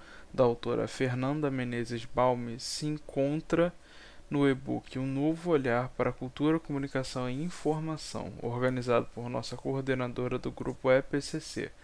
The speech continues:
Eula Dantas Taveira Cabral, e publicado pela editora Meus Ritmos em dois mil e vinte e três. Vamos conhecer o texto.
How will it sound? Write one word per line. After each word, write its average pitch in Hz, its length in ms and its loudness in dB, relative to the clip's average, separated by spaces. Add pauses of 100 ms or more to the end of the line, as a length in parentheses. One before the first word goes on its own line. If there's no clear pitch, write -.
(300)
Eula 127 320 6
Dantas 120 440 -2
Taveira 120 480 2
Cabral, - 500 0 (480)
e 156 100 4
publicado 165 600 4
pela 151 240 2
editora 135 480 0
Meus 135 400 2
Ritmos 131 680 -4 (120)
em 139 160 0
dois 139 240 -2
mil 131 180 0
e - 20 0
vinte 135 280 -4
e - 40 -12
três. - 540 -2 (460)
Vamos 139 320 2
conhecer 139 400 -2
o 139 40 -6
texto. - 560 -10